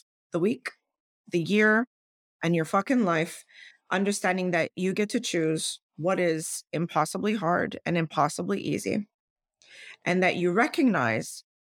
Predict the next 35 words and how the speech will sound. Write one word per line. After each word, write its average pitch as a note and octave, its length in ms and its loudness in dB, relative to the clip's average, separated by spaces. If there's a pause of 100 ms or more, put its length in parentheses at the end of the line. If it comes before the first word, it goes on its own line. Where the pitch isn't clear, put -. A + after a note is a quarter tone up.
(140)
the E3 80 -8
possibility G#3 1080 0 (500)
in F#3 240 0
what G3+ 300 0
this - 500 -4 (300)
new G#3 260 6
world, E3 480 -2 (800)
what F3 320 0
this - 400 -2
Web G3+ 260 2
three, E3+ 480 -2 (400)
what F#3+ 220 0
all A3+ 240 2
of G#3+ 120 0
this G#3+ 180 0
shit - 260 -2
you F#3 140 -2
have E3+ 200 0
no F#3+ 300 0
idea F#3 400 2
or C#3+ 140 -2
don't F#3+ 260 -2
understand G3+ 440 -2
or D#3 120 -2
completely G3+ 720 -4
overwhelmed F3 560 0
or C#3 60 -2
confused E3+ 460 -4
by, C3+ 280 0 (400)
what F3+ 300 2
is F3+ 220 -2
lying D#3+ 560 0
there E3 260 0
for - 180 -4
you. G2 260 -2